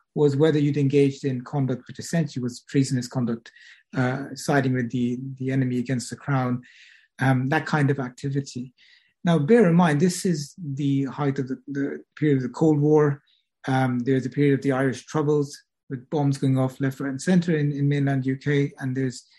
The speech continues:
you know, no one, there's no incident of anybody being deprived of their citizenship.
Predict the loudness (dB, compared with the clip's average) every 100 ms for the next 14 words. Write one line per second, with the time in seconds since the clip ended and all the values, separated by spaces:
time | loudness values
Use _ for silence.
0 | _ _ _ _ -6 -4 0 2 4 4
1 | 4 2 0 0 0 -2 -6 -6 -2 0
2 | 2 0 -2 -4 -4 -2 0 -2 -2 0
3 | 0 -4 -8 -6 -4 -2 -4 -6